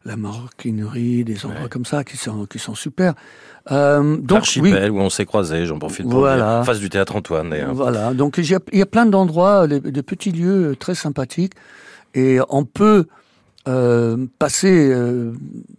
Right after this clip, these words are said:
Speaker 1: sa vie à aller au spectacle à Paris, hein. C'est, c'est plus rare en province, mais je me demande si j'habitais à Paris, si au bout d'un moment, je serais pas blasé.
Speaker 2: Ouais.
Speaker 1: Ouais.
Speaker 2: Peut-être en quittant Paris, mais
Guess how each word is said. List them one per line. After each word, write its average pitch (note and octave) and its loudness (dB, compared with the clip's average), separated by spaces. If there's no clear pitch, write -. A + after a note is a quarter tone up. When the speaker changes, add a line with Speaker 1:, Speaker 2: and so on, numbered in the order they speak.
Speaker 1:
sa B2 -4
vie E3 2
à A#2+ 2
aller A2+ 0
au G#2+ -2
spectacle C3+ -2
à A2+ -4
Paris, G#2+ -2
hein. A2 -4
C'est, G2+ -4
c'est - -12
plus D3+ -6
rare C#3+ 0
en B2 0
province, D3+ 0
mais D#3+ 4
je B2 -4
me C3+ 0
demande E3+ 2
si C3 -4
j'habitais B2 -4
à C3+ -4
Paris, C3+ -6
si A#2+ -6
au A#2 -4
bout B2 -4
d'un B2 -4
moment, A#2+ -4
je - -6
serais A#2+ -10
pas B2 -4
blasé. A2+ -2
Speaker 2:
Ouais. F2+ -4
Speaker 1:
Ouais. A#2 -4
Speaker 2:
Peut-être B2+ 0
en A#2+ 0
quittant A2 -2
Paris, A2 0
mais G#2 0